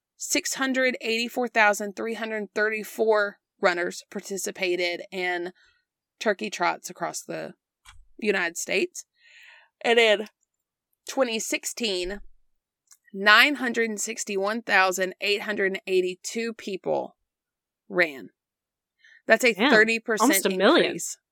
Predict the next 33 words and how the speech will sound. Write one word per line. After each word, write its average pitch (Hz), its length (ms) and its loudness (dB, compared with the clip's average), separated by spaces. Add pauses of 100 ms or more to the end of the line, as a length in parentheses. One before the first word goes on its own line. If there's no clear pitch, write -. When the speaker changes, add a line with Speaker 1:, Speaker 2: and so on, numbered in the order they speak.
(360)
Speaker 1:
in 196 200 0
five 202 560 6
years. 208 440 -8
Yeah. 196 260 -6 (1200)
Speaker 2:
Wow. 202 380 -10 (460)
Speaker 1:
Wow. 180 420 -6 (1300)
Okay. 440 320 -4 (320)
So 226 560 10 (1120)
I 220 200 8
would 233 240 -2
be, 226 320 0
uh, 208 260 8
remiss 220 380 -2
in 233 100 0
my 226 140 2
job 180 480 4
if 202 180 -4
I 180 400 4
did 196 220 -2
not 190 240 -2
say 180 560 2
anything 208 420 -2
about 196 200 2
the 190 100 -8
Thanksgiving 185 520 -6
in 180 80 -10
Canada. 247 520 6 (420)
They 214 140 6
are 202 120 8
neighbors 208 340 4
to 233 120 -4
the 214 80 -2
north. 269 400 2